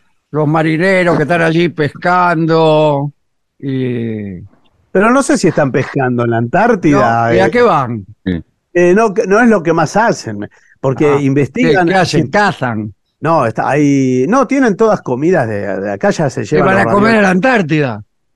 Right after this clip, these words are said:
Speaker 3: <laughs> No.
Speaker 2: Hay cocinero, hay cocinero, ahí tienen, eh, ravioles
Speaker 1: ¿Y por qué hay
Speaker 2: frisados, todo.
Speaker 1: cocinero? Si nadie fuera a la Antártida no habría cocinero. ¿A qué van?
Speaker 3: Mm.
Speaker 1: A comer.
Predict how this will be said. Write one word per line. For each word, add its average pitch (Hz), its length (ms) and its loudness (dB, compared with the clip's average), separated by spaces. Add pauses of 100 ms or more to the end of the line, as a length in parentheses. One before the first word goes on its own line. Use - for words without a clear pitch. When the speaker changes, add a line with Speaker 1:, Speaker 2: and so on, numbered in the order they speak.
(180)
Speaker 3:
<laughs> 117 100 2 (880)
No. 220 340 4 (220)
Speaker 2:
Hay 285 140 -2
cocinero, 214 840 2
hay 202 140 2
cocinero, 196 640 2
ahí 196 200 4
tienen, 185 320 2
eh, 170 280 2
ravioles 170 480 2
Speaker 1:
¿Y - 20 -6
por 156 100 -4
qué 151 40 4
hay 143 60 0
Speaker 2:
frisados, 202 480 2
todo. 156 100 0
Speaker 1:
cocinero? 156 580 0
Si 147 220 -2
nadie 208 320 2
fuera 202 260 2
a 202 40 2
la 196 60 2
Antártida 196 500 2
no 156 80 0
habría 156 240 0
cocinero. 156 580 -2
¿A 135 60 -4
qué 220 140 0
van? 120 440 -2
Speaker 3:
Mm. 87 160 -6 (300)
Speaker 1:
A 123 100 -12
comer. 185 500 -2